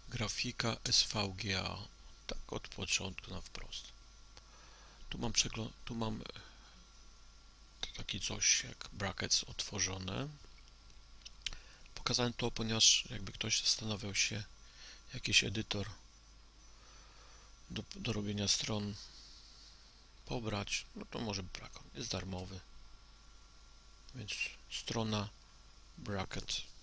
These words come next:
control. Zróbmy tutaj plus, oko. Tak, coś. Ale jest to na to sposób.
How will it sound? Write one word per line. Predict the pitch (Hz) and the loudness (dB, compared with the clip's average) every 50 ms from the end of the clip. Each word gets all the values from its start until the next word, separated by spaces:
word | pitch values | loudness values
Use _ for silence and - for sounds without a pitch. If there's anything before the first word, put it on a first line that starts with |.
| - - - - - - - - - | -14 -12 -12 -12 -14 -14 -14 -14 -12
control. | - - - - 101 - - - - - - - - - - - - - - - - | -10 -8 -8 -6 -6 -6 -6 -6 -6 -8 -12 -12 -12 -12 -12 -12 -14 -14 -16 -12 -10
Zróbmy | - - - - - 113 110 104 - - - - - - - - - | -10 -10 -10 -8 -8 -6 -6 -6 -6 -8 -12 -12 -14 -14 -14 -10 -10
tutaj | - - - - - - - - | -8 -4 -4 -4 -4 -4 -8 -6
plus, | - - - - - - - - - - - - - - - - | -6 -4 -4 -4 0 0 0 0 0 -4 -10 -16 -14 -12 -12 -10
oko. | 117 110 - - - - 101 - - - - - - - - - - - - - - - - - - - - - - - - - - - - - - - - - - - - | -10 -10 -8 -6 -6 -6 -6 -8 -14 -16 -18 -18 -18 -16 -18 -18 -16 -16 -14 -14 -12 -12 -12 -14 -14 -16 -18 -18 -18 -18 -18 -18 -18 -18 -18 -18 -18 -18 -16 -16 -16 -12 -8
Tak, | - 127 123 - - - - - - - - - - - - - - | -6 -6 -6 -6 -8 -12 -14 -14 -18 -18 -18 -18 -20 -18 -16 -14 -12
coś. | - - - - - - - - - - - - - - - - - - - - - - - - - - - - - - - - - - - - - - - - - - - - - - - - - - - - - - - - - - - - - - - - - - - - - - - | -8 -2 -2 -2 -2 -2 -8 -14 -16 -16 -18 -18 -18 -18 -18 -18 -18 -20 -20 -18 -18 -18 -18 -18 -18 -20 -20 -20 -20 -20 -20 -18 -16 -12 -12 -10 -8 -8 -8 -8 -10 -14 -16 -16 -16 -14 -12 -12 -12 -12 -12 -14 -14 -14 -14 -14 -18 -18 -14 -14 -12 -8 -8 -8 -8 -8 -12 -16 -16 -8 -6
Ale | 98 95 92 92 | -2 -2 0 0
jest | 87 85 - - - | 2 6 6 6 6
to | - 101 | 6 2
na | 95 90 - | -4 -6 -4
to | - - - - | -4 -2 0 0
sposób. | - - - - - 135 147 147 - - 156 147 - - - | 0 -2 -2 -2 0 0 0 0 2 0 0 -2 -2 -6 -14